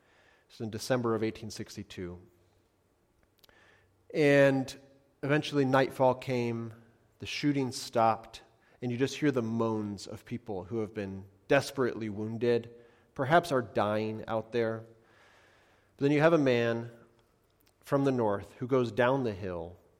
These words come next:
and starts to minister to the northern soldiers, bringing them water, filling up one canteen after another,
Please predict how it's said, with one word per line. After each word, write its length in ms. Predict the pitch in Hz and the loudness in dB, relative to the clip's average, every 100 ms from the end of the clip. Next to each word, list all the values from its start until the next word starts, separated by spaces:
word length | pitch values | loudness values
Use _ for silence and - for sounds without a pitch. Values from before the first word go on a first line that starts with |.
| _ _ _ - | _ _ _ -14
and 100 | 113 | -8
starts 320 | - 113 - | -4 -4 -4
to 100 | - | -8
minister 680 | 110 117 113 - 107 90 - | -4 -2 -4 -6 -8 -8 -12
to 540 | - - 117 104 95 90 - _ _ | -16 -10 -8 -8 -10 -12 -20 _ _
the 80 | - | -12
northern 440 | 107 110 123 110 98 | -4 0 0 0 -6
soldiers, 640 | 101 95 95 87 87 - _ | -8 -10 -10 -16 -20 -20 _
bringing 300 | 120 120 110 | -6 -4 -4
them 300 | 101 95 92 _ _ _ | -6 -8 -14 _ _ _
water, 440 | 107 104 98 90 - _ _ | -6 -4 -2 -6 -14 _ _
filling 300 | - 131 120 | -6 -2 -2
up 120 | 117 120 | -2 -2
one 180 | 123 | -4
canteen 480 | 127 143 131 - 127 | -4 -6 -6 -6 -4
after 280 | 117 107 110 | -4 -6 -8
another, 380 | 101 98 98 | -8 -8 -10